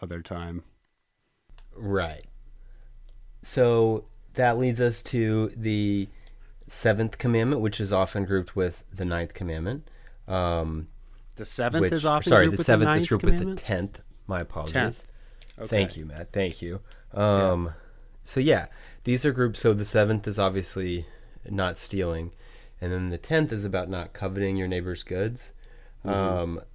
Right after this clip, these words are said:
Speaker 2: and so the idea here is, again, it's like both the act of stealing and, you know, greed, wanting to steal, being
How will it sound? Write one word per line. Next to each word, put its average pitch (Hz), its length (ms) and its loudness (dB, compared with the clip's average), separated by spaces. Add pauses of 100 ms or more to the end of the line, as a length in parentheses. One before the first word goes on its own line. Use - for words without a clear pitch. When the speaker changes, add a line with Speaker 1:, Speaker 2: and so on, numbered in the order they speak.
(240)
Speaker 2:
and 104 180 0
so 101 560 2 (280)
the 113 80 0
idea 113 260 2
here 107 240 4
is, 92 140 -2
again, 98 300 0
it's 92 180 -4
like 92 260 -2 (480)
both 110 360 0 (200)
the 110 160 -4
act 113 300 4
of 104 100 -8
stealing 95 580 -2
and, 107 600 0 (500)
you 135 80 -2
know, 90 380 0
greed, 110 440 0
wanting 110 440 0
to 95 80 -4
steal, 90 440 -2
being 107 480 -2